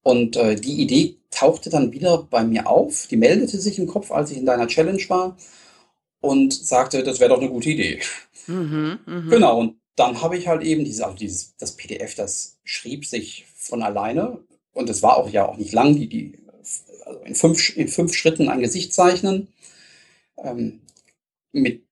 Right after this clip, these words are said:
Speaker 1: den Bildern, die zu erstellen. Also das, das Freebie war in ein, zwei Tagen erledigt. Dann natürlich noch ein nettes Cover dafür erstellen und, und das, das
Speaker 2: Mhm.
Speaker 1: Ganze drumrum, was du ja dann auch kennst,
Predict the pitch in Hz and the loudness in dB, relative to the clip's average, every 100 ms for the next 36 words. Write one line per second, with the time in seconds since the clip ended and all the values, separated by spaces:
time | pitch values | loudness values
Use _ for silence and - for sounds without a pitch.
0 | _ - 113 120 147 160 147 147 - - | _ 2 2 6 6 6 6 2 0 -2
1 | 120 - 107 107 110 98 98 90 - 101 | 0 0 0 2 2 0 -4 -4 -4 -4
2 | - 110 117 123 104 104 113 113 131 - | -6 -6 -6 -4 -2 -2 -2 -2 -2 0
3 | 113 113 107 110 113 110 120 165 208 208 | -2 0 -2 -2 -4 -2 2 4 4 2
4 | - _ _ _ _ _ - _ _ _ | -12 _ _ _ _ _ -20 _ _ _
5 | - 110 120 117 131 127 131 113 120 110 | -2 0 0 0 0 0 2 0 0 -4
6 | 104 107 104 - _ - 127 110 - - | -6 -12 -18 -20 _ -8 -6 -4 -4 2
7 | 123 135 120 - 127 117 110 117 113 113 | 4 6 4 2 0 -2 0 2 2 4
8 | 113 110 107 107 - 120 - 151 143 - | 2 0 -2 -8 -16 -16 -6 -4 -2 0
9 | - 143 - 120 110 113 135 110 107 - | 2 0 2 4 6 6 6 4 4 2
10 | 110 104 - - - 107 101 113 - 120 | 0 0 -2 -6 -6 -2 4 2 4 2
11 | 117 - | 2 -2